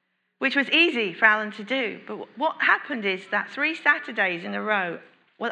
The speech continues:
no, actually, we did it one Saturday a month, didn't we? You gave time to the children. And the important thing is that Alan has a fantastic relationship with all our children now. Okay? And so do I.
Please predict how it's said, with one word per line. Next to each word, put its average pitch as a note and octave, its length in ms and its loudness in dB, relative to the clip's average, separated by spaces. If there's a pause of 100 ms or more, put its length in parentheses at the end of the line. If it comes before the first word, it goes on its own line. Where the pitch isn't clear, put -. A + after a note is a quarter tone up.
no, C4 140 -2
actually, C4 260 -2
we G3+ 120 -6
did G#3+ 120 -6
it G3+ 80 -8
one G#3+ 120 -4
Saturday G#3 340 -4
a F#3+ 40 -2
month, F3+ 280 -4 (120)
didn't E3+ 180 -8
we? E3 200 -10 (1000)
You A#3 160 -4
gave A#3+ 400 2
time A3+ 400 0
to - 140 -10
the F#3 80 -8
children. E3+ 840 -4 (640)
And F#3+ 120 -6
the F#3 60 -2
important D4 440 0
thing B3+ 200 -2
is G#3 300 -2 (160)
that F#3 180 2
Alan A3+ 300 2
has G#3 240 -2
a E3+ 60 -12
fantastic G#3 760 -2
relationship G#3+ 640 -2
with E3+ 100 -12 (100)
all G3+ 260 2
our F3+ 120 -6
children E3+ 600 -10
now. D#3+ 440 -6 (1700)
Okay? G3 540 -6 (360)
And G3 140 -2
so B3 220 2
do A3 180 -2
I. F#3 320 -2